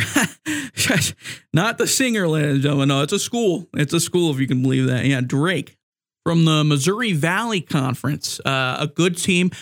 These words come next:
another solid, uh, scoring team. I, I'm leaning a little bit heavily more into offense than I am defense, even though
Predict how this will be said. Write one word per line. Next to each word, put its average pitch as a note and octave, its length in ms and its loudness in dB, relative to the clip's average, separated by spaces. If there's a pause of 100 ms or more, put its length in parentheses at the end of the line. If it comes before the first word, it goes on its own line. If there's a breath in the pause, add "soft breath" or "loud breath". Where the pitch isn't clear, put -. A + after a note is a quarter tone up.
(160 loud breath)
another D#3+ 320 0
solid, D#3+ 680 -2
uh, C3+ 240 0
scoring D#3+ 460 0
team. D#3 440 0
I, C3 280 0
I'm C3+ 160 2
leaning D#3+ 240 4
a C#3+ 60 2
little E3 220 0
bit D3 140 2
heavily D#3 380 2
more D3+ 320 2
into D3+ 180 -2
offense D3 400 -2
than C#3 140 -2
I C3 80 2
am C#3+ 180 2
defense, D3 380 -2
even B3 160 0
though A3+ 160 0